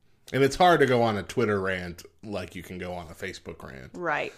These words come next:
Speaker 1: So even if they're having a bad day or posting a bad thing,
Speaker 2: Yeah.
Speaker 1: it's like,
Speaker 2: And
Speaker 1: you got two sentences here.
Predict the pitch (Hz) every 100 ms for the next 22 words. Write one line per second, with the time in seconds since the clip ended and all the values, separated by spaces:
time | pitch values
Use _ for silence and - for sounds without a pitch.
0 | - - 104 123 120 107 104 92 110 110
1 | 107 104 107 104 104 98 107 98 104 95
2 | 95 92 85 101 98 92 87 87 _ _
3 | _ _ _ 175 170 170 _ _ _ -
4 | 101 - 170 262 113 110 - 104 - 87
5 | 85 - - - 80